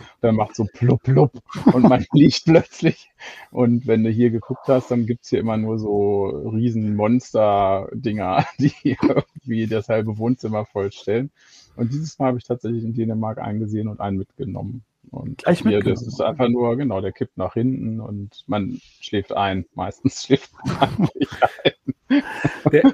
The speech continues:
Speaker 3: der hat aber keine smarten Funktionen wie
Speaker 1: Nein,
Speaker 3: Massage
Speaker 1: total,
Speaker 3: oder
Speaker 1: nein, nein,
Speaker 3: beruhigende
Speaker 1: nein, nein,
Speaker 3: Meerestöne
Speaker 1: total doof.
Speaker 3: oder
Speaker 1: Der kippt
Speaker 3: Walsänge.
Speaker 1: <laughs> kippt nur nach hinten und man nimmt sich vielleicht vor, über was Smartes nachzudenken und dann schläft man eigentlich auch schon.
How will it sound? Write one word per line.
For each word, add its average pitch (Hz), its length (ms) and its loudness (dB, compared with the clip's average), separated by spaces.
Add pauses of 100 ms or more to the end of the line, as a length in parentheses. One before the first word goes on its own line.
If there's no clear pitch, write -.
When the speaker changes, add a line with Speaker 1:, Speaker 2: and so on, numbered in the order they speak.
(100)
Speaker 3:
der 160 120 8
hat 170 80 4
aber 175 180 8
keine 175 260 6
smarten 160 420 2
Funktionen 147 440 4
wie 143 100 10
Speaker 1:
Nein, 120 360 6
Speaker 3:
Massage 143 240 0
Speaker 1:
total, 151 300 8
Speaker 3:
oder 147 180 4
Speaker 1:
nein, 131 280 4
nein, 113 340 4
Speaker 3:
beruhigende 170 320 8
Speaker 1:
nein, 156 60 6
nein, 156 100 8
Speaker 3:
Meerestöne 156 540 6
Speaker 1:
total 147 180 4
doof. 139 80 0
Speaker 3:
oder 135 220 0
Speaker 1:
Der 147 220 4
kippt 151 380 4 (180)
Speaker 3:
Walsänge. 147 520 2 (340)
Speaker 1:
<laughs> - 360 2
kippt - 240 4
nur 139 140 6
nach 127 220 6
hinten 147 680 2
und 120 240 -2
man 113 320 -2
nimmt 120 280 -4
sich 113 120 -10
vielleicht 110 300 -4
vor, 131 180 2
über 113 200 0
was 110 140 -8
Smartes 110 400 -4
nachzudenken 110 600 -4
und 101 100 -6
dann 101 220 -8
schläft - 320 -10
man - 160 -12
eigentlich - 380 -16
auch - 120 -14
schon. - 220 -4